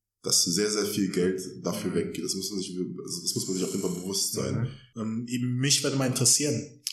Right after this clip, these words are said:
Speaker 2: was verdient man so an Preisgeldern bei den Meisterschaften, wo du jetzt
Speaker 1: Ja.
Speaker 2: warst und
Speaker 1: Okay.
Speaker 2: je nachdem,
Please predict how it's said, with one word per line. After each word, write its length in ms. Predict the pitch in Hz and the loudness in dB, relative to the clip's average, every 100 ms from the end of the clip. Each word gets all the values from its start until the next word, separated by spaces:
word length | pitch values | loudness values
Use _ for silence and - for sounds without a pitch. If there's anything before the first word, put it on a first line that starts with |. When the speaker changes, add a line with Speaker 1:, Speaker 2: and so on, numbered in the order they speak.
| 107 | -2
Speaker 2:
was 220 | 117 113 | 2 2
verdient 340 | 120 113 139 | 2 0 0
man 100 | 135 | 0
so 80 | 113 | 0
an 120 | 110 107 | 0 0
Preisgeldern 680 | 113 123 - 104 98 98 | 4 4 4 -2 -6 -8
bei 120 | - 110 | 0 2
den 140 | 110 | 2
Meisterschaften, 640 | 110 135 123 117 165 - 101 | 4 4 6 4 2 -2 -4
wo 140 | 107 | -4
du 180 | 101 113 | 0 2
jetzt 400 | 131 151 - - | 4 4 4 2
Speaker 1:
Ja. 220 | 98 101 | 2 2
Speaker 2:
warst 440 | 120 147 185 - - | 4 4 4 4 2
und 200 | 214 220 - _ _ | -2 -6 -10 _ _
Speaker 1:
Okay. 260 | - - 95 | -6 -2 0
Speaker 2:
je 100 | 123 | 2
nachdem, 320 | 120 117 117 | 2 2 0